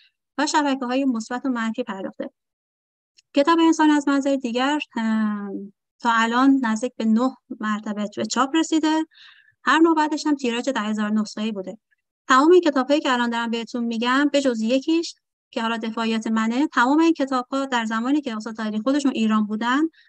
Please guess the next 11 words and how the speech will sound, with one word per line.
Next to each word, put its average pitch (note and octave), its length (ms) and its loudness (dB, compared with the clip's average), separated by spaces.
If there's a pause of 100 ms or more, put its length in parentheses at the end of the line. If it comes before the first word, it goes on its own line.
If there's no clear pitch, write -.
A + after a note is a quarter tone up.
(420)
قبل C4+ 180 2
از، A3 240 -6
اه، A3 120 -4
دستگیریشون، A#3+ 800 0
همه‌شون C4+ 400 0
با A#3+ 140 -6
مجوز A#3 460 -4
به G#3+ 100 -6
چاپ G#3 260 -8
رسیده. - 360 -8 (920)
و A3+ 440 2